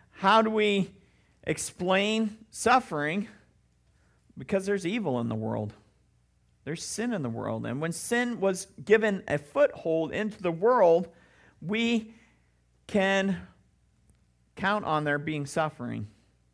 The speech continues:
which is unfortunate. So why do bad things happen to good people? It's because of sin and death and suffering that Satan enjoys to see. And can we always explain why that happened?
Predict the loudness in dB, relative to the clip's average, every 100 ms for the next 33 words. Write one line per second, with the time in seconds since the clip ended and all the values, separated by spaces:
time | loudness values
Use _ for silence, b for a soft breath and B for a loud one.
0 | _ _ _ _ _ _ _ _ _ -18
1 | -14 -6 -4 -4 -2 -4 -4 -6 -8 -10
2 | _ _ _ _ -10 -2 0 2 2 2
3 | 2 -2 -4 0 0 0 -4 -6 b b
4 | b -10 -4 -2 -2 -4 -6 -4 -2 0
5 | 0 -6 _ _ _ _ _ _ _ _
6 | _ _ _ _ _ -16 -12 -10 -4 2
7 | 4 4 0 -8 -12 -8 -8 -8 -8 -6
8 | -4 -6 -10 -14 _ _ _ -12 -4 0
9 | 0 -2 -8 _ _ _ -14 -8 -2 -2
10 | -4 -6 -6 -8 -6 -6 -6 -8 -8 -6
11 | -4 -4 -6 -12 -10 -6 -6 -6 -10 b
12 | b -14 -8 -6 -6 -2 2 4 2 -2
13 | -6 -10 -10 -6 -4 -2 -4 -6 -10 -6
14 | 0 0 0 -2 -2 -4 -4 -6 -10